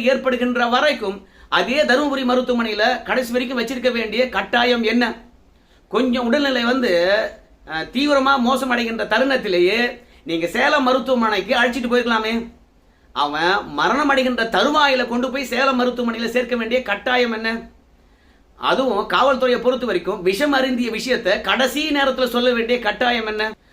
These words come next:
அதுவும் இல்லாம இந்த சிவராமனை விசாரிப்பதற்காக தமிழக அரசாங்கமானது ஒரு குழுவை போடுது, சிறப்பு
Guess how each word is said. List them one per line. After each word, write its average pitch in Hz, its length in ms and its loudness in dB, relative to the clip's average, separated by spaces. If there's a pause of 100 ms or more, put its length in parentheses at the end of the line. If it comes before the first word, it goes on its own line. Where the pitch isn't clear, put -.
(140)
அதுவும் 247 300 0
இல்லாம 208 380 0 (760)
இந்த 160 160 -4 (180)
சிவராமனை 247 460 2
விசாரிப்பதற்காக 226 920 -2
தமிழக 247 380 2
அரசாங்கமானது 233 760 0 (720)
ஒரு 165 240 -4
குழுவை 285 320 2
போடுது, 254 340 0 (400)
சிறப்பு 262 380 0